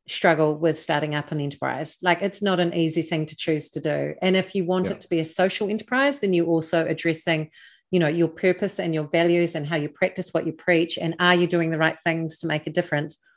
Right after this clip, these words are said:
Speaker 1: On top of all the business startup needs as well. But if you're doing that in an environment where you don't have any real money behind you,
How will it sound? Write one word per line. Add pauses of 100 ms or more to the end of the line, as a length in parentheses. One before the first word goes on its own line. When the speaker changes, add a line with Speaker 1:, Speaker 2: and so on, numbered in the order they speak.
(140)
Speaker 1:
On
top
of
all
the
business
startup (380)
needs
as
well. (280)
But
if
you're
doing
that
in
an
environment
where (180)
you
don't
have (280)
any
real
money
behind
you,